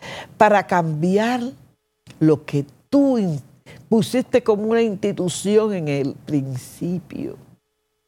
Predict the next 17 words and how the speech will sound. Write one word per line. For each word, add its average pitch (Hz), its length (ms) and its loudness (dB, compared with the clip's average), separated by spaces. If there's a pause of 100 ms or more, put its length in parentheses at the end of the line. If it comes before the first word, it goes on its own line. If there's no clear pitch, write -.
(1160)
En 202 240 4
el 220 120 0
principio, 208 800 -4
cuando - 340 -4
tú 190 180 -4
hablaste, 175 640 -6 (600)
las 196 460 2
órdenes 220 540 2
que 202 160 -4
tú 196 160 -4
le 175 160 2
diste 185 500 -4 (100)
a 160 60 -6
tu 151 160 -6
pueblo, - 640 -10 (760)
cómo 233 360 0
formar 202 720 -2